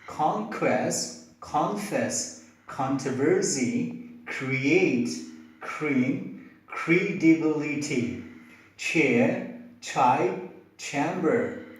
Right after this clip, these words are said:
cannot, conquer, customer, cut, champagne, consecutive, coherent, coffee.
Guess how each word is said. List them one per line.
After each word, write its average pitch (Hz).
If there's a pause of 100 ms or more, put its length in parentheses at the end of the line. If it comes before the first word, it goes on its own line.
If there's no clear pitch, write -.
cannot, 127 (460)
conquer, 143 (220)
customer, 156 (240)
cut, 139 (220)
champagne, - (220)
consecutive, 139 (260)
coherent, 160
coffee. -